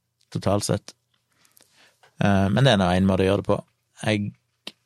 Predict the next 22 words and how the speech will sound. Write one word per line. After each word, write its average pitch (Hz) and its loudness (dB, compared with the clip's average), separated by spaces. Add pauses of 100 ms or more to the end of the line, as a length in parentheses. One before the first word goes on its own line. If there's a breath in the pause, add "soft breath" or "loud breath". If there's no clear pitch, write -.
(120)
har 104 2
egentlig 107 2
laget 92 0
meg 92 0
min 90 0
egen 101 0
kontrakt 98 -2
nå, 101 -4 (1200 loud breath)
sånn 92 -6
at, - -8
eh, - -2 (340)
det - -6
er - -4
nesten 95 -4
greier 87 -2
om 87 -4
folk 90 -4
bare 92 -2
kontakter - -4
meg 92 -2
direkte, 98 -4
for - -8